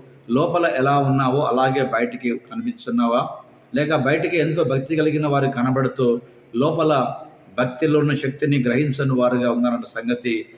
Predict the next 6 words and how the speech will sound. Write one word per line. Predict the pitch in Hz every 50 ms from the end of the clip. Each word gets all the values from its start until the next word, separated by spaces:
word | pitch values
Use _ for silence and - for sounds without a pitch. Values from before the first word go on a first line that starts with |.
| - - - - -
ప్రభువారు | 131 131 160 160 151 143 139 135 139 131 - - - - - - 120
ఆనాటి | 127 135 131 123 - 135
పరిశీలనను | 131 - 127 160 - - 165 156 151 151 147 139 127 120 - - - - - - -
ఉద్దేశించి | 123 123 139 170 165 160 156 156 135 - 151
మాట్లాడుతున్నటువంటి | 127 117 117 123 120 123 131 123 - - 127 123 123 120 120 117 - 120 107
మాటలు | 107 113 113 - - 131 139 139 127 135